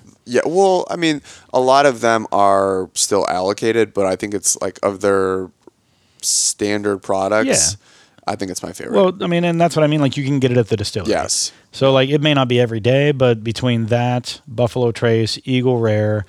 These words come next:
Speaker 2: Weller, Weller Antique, um, I'd
Speaker 1: Do
Speaker 2: say
Speaker 1: they have, uh, Antique
Speaker 2: ne-,
Speaker 1: at there?
Speaker 2: Antique's never at the distillery, no.
Speaker 1: Yeah.
Speaker 2: Uh, but Special Reserve is. But you can get it here in Ohio. That's why I
Speaker 1: Yeah.
Speaker 2: mentioned it.
Speaker 1: Did you grab, uh, an Antique recently?
Speaker 2: Mm-hmm.
Speaker 1: I have, dude, I haven't had it in a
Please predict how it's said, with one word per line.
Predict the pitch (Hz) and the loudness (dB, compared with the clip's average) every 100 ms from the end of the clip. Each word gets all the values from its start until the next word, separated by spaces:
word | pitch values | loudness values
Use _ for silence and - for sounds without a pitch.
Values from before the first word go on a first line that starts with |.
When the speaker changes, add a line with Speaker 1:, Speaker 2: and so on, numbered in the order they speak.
| - _ - | -14 _ -14
Speaker 2:
Weller, | 110 117 123 123 127 120 - - - | -2 2 4 4 2 0 -8 -20 -20
Weller | - 117 120 123 | -4 0 4 4
Antique, | 127 123 - 107 107 104 - - - _ _ - | 2 0 -2 -2 -2 -4 -12 -20 -20 _ _ -8
um, | 113 107 104 107 95 - | -4 -2 -2 -6 -8 -8
I'd | 117 | -4
Speaker 1:
Do | 139 | 0
Speaker 2:
say | 139 | 0
Speaker 1:
they | 190 | 2
have, | 190 165 - | 0 -2 -10
uh, | - - | -8 -4
Antique | 139 143 | 0 2
Speaker 2:
ne-, | 151 151 | 2 2
Speaker 1:
at | - | -2
there? | 175 | -2
Speaker 2:
Antique's | 175 190 156 | 0 0 0
never | 147 135 | 0 2
at | 127 | 0
the | 123 | 0
distillery, | 113 - 120 117 113 | -2 -2 0 0 -2
no. | 107 107 - | -4 -4 -6
Speaker 1:
Yeah. | - 90 - | -10 -10 -4
Speaker 2:
Uh, | 120 | -2
but | 107 101 | -2 -2
Special | 135 117 120 | -2 -2 -2
Reserve | 107 104 104 | -4 -4 -4
is. | 107 104 104 | -4 -6 -8
But | - 113 131 | -6 -4 -2
you | |
can | 131 120 | -2 -2
get | 107 | -2
it | 95 | -4
here | 107 | -8
in | 95 | -10
Ohio. | 82 92 90 92 | -10 -12 -10 -10
That's | 92 - | -10 -10
why | 90 | -8
I | |
Speaker 1:
Yeah. | 92 | -8
Speaker 2:
mentioned | 98 92 | -8 -8
it. | 95 - | -10 -10
Speaker 1:
Did | 127 | -10
you | 196 | -8
grab, | 196 120 120 123 127 | 0 2 4 2 -2
uh, | 110 113 - | -4 -4 -4
an | 113 | -4
Antique | 113 117 - 117 110 | -4 -6 -6 -8 -8
recently? | 113 113 120 117 117 117 | -8 -6 -8 -8 -8 -8
Speaker 2:
Mm-hmm. | 110 123 151 _ _ _ _ _ _ _ - | -8 -8 -10 _ _ _ _ _ _ _ -16
Speaker 1:
I | - | -12
have, | 127 - | -12 -12
dude, | 101 | -10
I | 107 | -10
haven't | 120 | -10
had | 98 92 | -12 -12
it | 78 | -14
in | |
a | 82 | -14